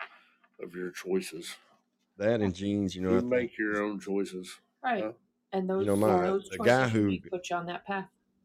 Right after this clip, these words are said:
Speaker 3: Mm-hmm.
Speaker 2: the guy who got my mother pregnant with me, um, when I was forty, Beth found him, and I just pulled up in his driveway, walked up, knocked on the door,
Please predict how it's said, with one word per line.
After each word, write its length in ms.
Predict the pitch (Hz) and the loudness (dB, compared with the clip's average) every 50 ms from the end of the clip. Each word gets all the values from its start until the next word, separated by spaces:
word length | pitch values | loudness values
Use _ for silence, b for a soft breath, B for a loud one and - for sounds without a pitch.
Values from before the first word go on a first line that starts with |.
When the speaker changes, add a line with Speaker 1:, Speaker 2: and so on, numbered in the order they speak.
| _ 202 | _ -14
Speaker 3:
Mm-hmm. 180 | 208 202 247 269 - _ _ _ _ _ _ | -12 -12 -12 -12 -14 _ _ _ _ _ _
Speaker 2:
the 60 | - | -4
guy 280 | 85 90 113 117 123 120 | 2 4 6 6 6 4
who 120 | 107 110 | 4 4
got 160 | 98 104 92 85 | 4 4 2 2
my 80 | 90 | 2
mother 240 | 85 90 92 87 80 | 2 4 4 4 2
pregnant 360 | - - 98 98 95 82 67 | 0 -2 -2 -2 -2 -2 -4
with 120 | 76 78 76 | -6 -6 -6
me, 340 | 76 76 78 80 80 85 - _ _ _ _ _ _ _ _ _ _ - | -6 -6 -6 -6 -8 -10 -12 _ _ _ _ _ _ _ _ _ _ -16
um, 560 | - 80 78 76 76 76 73 71 71 69 69 69 _ _ _ _ _ _ _ - - - - _ _ _ | -12 -8 -8 -6 -6 -8 -8 -10 -14 -16 -18 -20 _ _ _ _ _ _ _ -20 -20 -20 -20 _ _ _
when 140 | - 98 | -4 -2
I 60 | 98 95 | 0 0
was 140 | 87 - - | -2 -2 -6
forty, 580 | - - 135 147 135 104 85 78 78 85 95 _ _ _ _ _ _ _ _ _ _ _ _ _ _ _ _ _ _ | -4 0 4 4 6 6 4 2 0 -2 -6 _ _ _ _ _ _ _ _ _ _ _ _ _ _ _ _ _ _
Beth 260 | - 92 104 113 104 - | -2 0 0 0 0 -2
found 300 | - 110 120 127 113 87 | -4 -4 0 0 0 0
him, 260 | 78 76 73 73 76 _ _ _ _ _ | 0 -2 -4 -6 -12 _ _ _ _ _
and 200 | - 76 73 76 | -14 -10 -6 -4
I 80 | 78 95 | -4 -4
just 200 | 101 98 - - | -4 -6 -10 -8
pulled 180 | - 98 92 90 | -6 -4 -4 -4
up 120 | 87 - | -4 -4
in 60 | 87 | -6
his 120 | 85 78 71 | -8 -6 -6
driveway, 500 | 92 90 98 95 80 78 73 73 73 71 _ _ _ _ _ _ _ | -4 -4 -2 0 0 0 0 -2 -4 -8 _ _ _ _ _ _ _
walked 200 | - 80 78 - | -12 -12 -12 -12
up, 80 | - 78 | -12 -10
knocked 240 | 82 80 78 - 85 | -10 -10 -10 -10 -8
on 80 | 80 | -8
the 80 | 78 71 | -8 -4
door, 380 | 71 92 101 92 82 82 82 | -2 0 2 2 2 0 -4